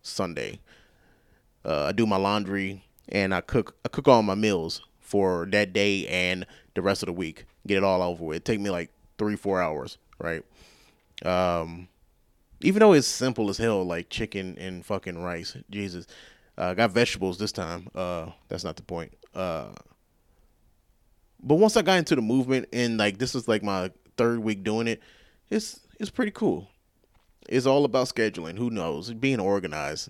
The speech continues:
And who, I probably would have been way more successful in my life if I actually used those little,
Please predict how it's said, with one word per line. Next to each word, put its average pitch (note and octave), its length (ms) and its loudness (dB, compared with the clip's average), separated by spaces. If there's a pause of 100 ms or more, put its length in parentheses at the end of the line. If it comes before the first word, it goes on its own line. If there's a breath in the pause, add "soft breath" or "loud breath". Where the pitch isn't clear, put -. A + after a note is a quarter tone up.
And G2+ 220 -2
who, B2+ 280 -8 (600 soft breath)
I C#3+ 100 2
probably B2+ 300 4
would A2 100 4
have G2 80 0
been F2+ 400 -6 (560)
way G2 420 0
more G2 220 0
successful F2+ 520 -4
in D#2 120 -8
my F2 120 -8
life E2 240 -8
if F#2 120 -10
I F2 120 0
actually G2 320 -6
used G#2+ 440 -2
those F2 240 -4
little, F2+ 320 -6